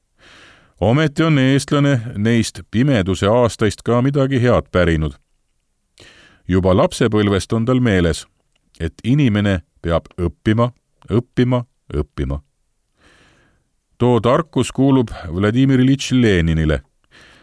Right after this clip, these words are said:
ja pioneerijuht korrutas seda igal koondusel, kus eestlane kohusetundlikult viibis. Õigesti tegi, sest nagu elu näitas, tuleb pidevalt muutuvas maailmas kogu aeg ümber õppida.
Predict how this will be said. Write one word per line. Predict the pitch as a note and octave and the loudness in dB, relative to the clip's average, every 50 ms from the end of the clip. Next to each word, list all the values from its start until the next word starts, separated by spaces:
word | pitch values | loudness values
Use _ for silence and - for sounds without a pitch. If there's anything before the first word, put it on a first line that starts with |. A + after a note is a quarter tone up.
| _ - | _ -6
ja | - G2 G2 G2 F#2+ | -2 0 2 2 2
pioneerijuht | E2 G2+ G2 G2+ G#2 A#2 D3 D#3+ D#3 C3+ A2+ G2 F#2+ G2 F#2 - - - | 2 2 2 2 2 2 2 2 2 2 2 2 2 0 -2 -4 -6 -2
korrutas | A#2 B2+ B2 A#2+ A2 - A2+ G#2 - | -2 0 0 0 0 -2 -4 -4 -2
seda | - A2+ G#2+ A2+ G#2+ - - | -2 -2 0 0 0 0 0
igal | C3+ D3+ F3 D#3 B2+ A#2 | -2 -2 0 0 0 0
koondusel, | G#2 - B2+ B2+ A#2+ G#2+ F#2+ F#2+ E2 F#2 F#2 E2 D2 - _ _ _ _ _ - | 0 0 2 2 4 2 2 0 0 0 0 -2 -2 -4 _ _ _ _ _ -12
kus | - E2+ - G2+ | -10 -6 -2 0
eestlane | G#2 B2 C3 - - C3+ C3 B2+ B2+ B2 G#2 - - | 2 2 2 0 0 -2 0 0 0 -2 -4 -6 -4
kohusetundlikult | - G2+ G#2 G2+ F#2 F2+ E2+ G2+ F#2 G2+ G#2 G#2 G#2 G2+ A2 A2+ - - C3+ C3+ C3+ | -2 0 2 2 2 2 0 0 0 0 0 0 0 -2 -2 -4 -2 -4 -4 -2 0
viibis. | B2+ G#2+ F2+ D#2+ E2 - - _ _ _ _ _ _ _ _ _ _ _ _ _ _ _ _ _ _ _ _ _ - | 2 2 2 0 -2 -4 -6 _ _ _ _ _ _ _ _ _ _ _ _ _ _ _ _ _ _ _ _ _ -4
Õigesti | F#2+ G2 G2+ F#2 F#2+ F#2 - - A2+ | 0 0 2 2 0 0 0 -2 -2
tegi, | A2 C#3 D#3 C#3 A#2+ F#2 - _ _ _ _ - - - - - _ _ _ _ _ _ | 0 0 0 0 0 -2 -4 _ _ _ _ -20 -20 -20 -20 -20 _ _ _ _ _ _
sest | - - C3+ C3 - | -2 -2 -2 -2 0
nagu | A#2+ A2+ A#2 G#2+ A2 | 0 0 2 2 2
elu | G#2+ A#2 B2 A#2+ G#2+ | 2 4 4 4 4
näitas, | G#2+ A2+ C#3+ F3+ - - D#3+ A#2 - - F2 _ _ _ _ _ _ _ _ - | 4 2 2 0 0 0 -4 -4 -4 -4 -16 _ _ _ _ _ _ _ _ -6
tuleb | - A#2+ C#3+ D#3 C#3 A2+ - - - - - | -2 0 2 2 2 0 -2 -8 -16 -10 -6
pidevalt | - D#3 F3+ E3+ C3+ A#2+ A#2 G#2+ - G#2+ | -4 0 2 2 4 4 2 2 0 0
muutuvas | A2+ C#3+ D3 B2 - - A#2 G#2 G2 F2 - G2 | 0 2 0 0 0 -2 0 0 0 0 0 2
maailmas | G#2+ C3 D3+ D#3 C#3 A#2 G#2 - - - _ _ _ _ - | 2 2 2 2 2 0 0 -2 -6 -16 _ _ _ _ -2
kogu | D#3 F3+ D#3+ D3 D3 D3 | -2 0 2 2 2 4
aeg | C#3 C3 B2 - | 4 2 2 2
ümber | B2+ G#2+ F2 D#2+ E2+ E2 E2+ | 0 0 2 2 2 0 0
õppida. | D2+ _ - E2 C#2+ D2+ D2 | -2 _ -4 -4 -4 -4 -6